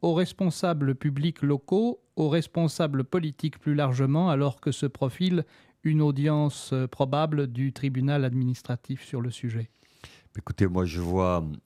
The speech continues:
Speaker 2: avec, euh, je suis le, les évolutions et, et les réactions. On parle de questions religieuses,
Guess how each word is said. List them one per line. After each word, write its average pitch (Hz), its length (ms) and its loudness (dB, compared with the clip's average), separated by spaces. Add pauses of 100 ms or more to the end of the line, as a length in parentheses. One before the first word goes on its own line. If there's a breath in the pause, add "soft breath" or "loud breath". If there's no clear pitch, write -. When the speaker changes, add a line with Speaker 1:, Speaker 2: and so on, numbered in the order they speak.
Speaker 2:
avec, 85 460 -4
euh, 78 240 0
je 78 160 -4
suis 104 240 -6
le, 71 320 -4 (480 loud breath)
les 95 260 -2
évolutions 107 640 -2 (680 loud breath)
et, 92 640 0
et 131 100 0
les 117 160 0
réactions. 104 560 -2 (460 soft breath)
On 107 80 2
parle 101 500 0
de 85 600 -2
questions 90 400 -4
religieuses, 107 840 -2